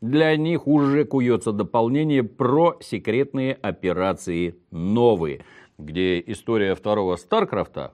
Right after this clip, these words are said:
будет продолжена. Всего в дополнении будет девять миссий с опасной блондинкой Новой. Первые три выйдут уже весной.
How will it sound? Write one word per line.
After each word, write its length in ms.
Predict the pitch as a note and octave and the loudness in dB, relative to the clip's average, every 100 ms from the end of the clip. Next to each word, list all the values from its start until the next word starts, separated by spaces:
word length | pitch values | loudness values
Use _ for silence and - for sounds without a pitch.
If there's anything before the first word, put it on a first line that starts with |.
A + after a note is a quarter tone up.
| - | -8
будет 460 | E2+ C3+ E3+ C3+ | -2 0 0 -2
продолжена. 920 | - F#2 A2+ G#2+ F2 D2 C#2 C#2 A1+ - _ - - - _ _ | -6 0 0 0 -2 -4 -10 -14 -16 -20 _ -20 -20 -20 _ _
Всего 560 | - B2 D3 G#3 F3 - | -4 2 6 6 2 -4
в 140 | F2+ | -4
дополнении 720 | G2+ G#2 B2+ B2+ A#2+ F#2+ D#2+ D#2 | -2 0 0 2 0 0 -4 -4
будет 500 | C3+ G#3+ E3 G2+ G#2 | -2 -2 -2 -4 2
девять 540 | D3 F#3 F3 F3 F3 | 6 6 6 0 -2
миссий 580 | A#2 B2 A2 - - D2 | 0 2 0 -2 -12 -14
с 180 | - G2 | -12 -14
опасной 600 | - - D#2 - G#2 F#2 | -14 -10 -10 -10 -8 -4
блондинкой 680 | G2+ G2 F#2 F#2 F2+ G2+ | -2 -2 -2 -4 -4 -4
Новой. 840 | G2+ G#2+ A2 A2 F#2+ E2 D2 C#2 - _ | 0 2 2 4 4 2 -2 -8 -12 _
Первые 560 | G2+ A#2 C3+ C3 B2 A2+ | 0 2 4 4 4 4
три 540 | - - C#3+ G3+ F#3 - - | 0 0 0 0 -4 -12 -12
выйдут 640 | D2+ F2 C3 D#3+ F3 F3 | -4 0 2 4 2 2
уже 480 | D3 E2 E2+ F2+ - _ | -2 0 -2 -2 -6 _
весной. 800 | D#2 F2 G2 - D2+ C2 B1 A1+ | -8 -6 -8 -8 -10 -10 -12 -16